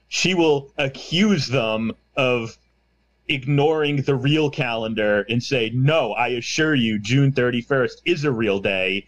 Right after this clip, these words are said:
You liberals are trying to cancel June thirty-first, but true Americans know, and you can't trick us with your, with your far left socialist lies." You know, it,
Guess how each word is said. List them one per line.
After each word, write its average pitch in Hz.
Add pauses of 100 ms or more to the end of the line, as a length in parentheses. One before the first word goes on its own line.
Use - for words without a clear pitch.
(240)
You 135
liberals 135
are 135
trying 131
to 131
cancel 147
June 123
thirty-first, 120 (500)
but -
true 196
Americans 135
know, 117 (320)
and 135
you 143
can't 139 (240)
trick -
us 127
with 120
your, 117
with 120
your 117
far 127
left 117
socialist 110
lies." 95 (680)
You 131
know, 151
it, 151